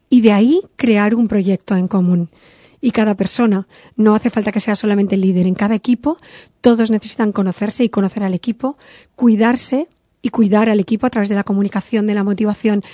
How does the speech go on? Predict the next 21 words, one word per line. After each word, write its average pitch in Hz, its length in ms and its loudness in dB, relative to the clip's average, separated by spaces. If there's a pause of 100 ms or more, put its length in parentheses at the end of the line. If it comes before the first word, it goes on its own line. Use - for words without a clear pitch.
(240)
de 226 80 -2
la 214 80 0
empatía. 208 440 -2
Hay 202 80 -4
tantas 214 420 -2 (240)
competencias 208 640 0
que 226 100 -2
trabajamos 202 500 -2
en 208 80 0
este 196 240 -4
área 220 300 0 (380)
y 233 80 4
a 220 80 2
partir 226 320 -2
de 262 80 2
ahí 247 120 2
crear, 208 460 -2
crear 196 300 0
equipos, 196 500 -2 (220)
crear 214 300 0
proyectos 214 680 0